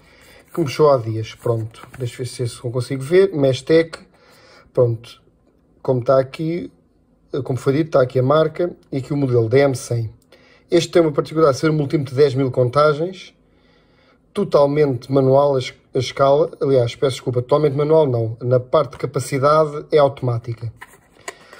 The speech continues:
Pronto, e vamos então ver o conteúdo da caixa. Pronto, ele além disto tudo, ainda trazia uma bolsa de proteção. Traz aqui, penso eu que seja o certificado de garantia ou de conformidade ou de qualquer coisa.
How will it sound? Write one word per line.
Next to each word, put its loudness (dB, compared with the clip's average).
Pronto, 0
e -2
vamos 0
então 2
ver 4
o 4
conteúdo 0
da 2
caixa. 0
Pronto, -12
ele 4
além 6
disto -4
tudo, -2
ainda -2
trazia -2
uma 2
bolsa 0
de -10
proteção. 0
Traz 2
aqui, -4
penso -2
eu 0
que -6
seja 0
o 0
certificado -2
de -4
garantia 2
ou 2
de -16
conformidade 0
ou 0
de -14
qualquer 0
coisa. 0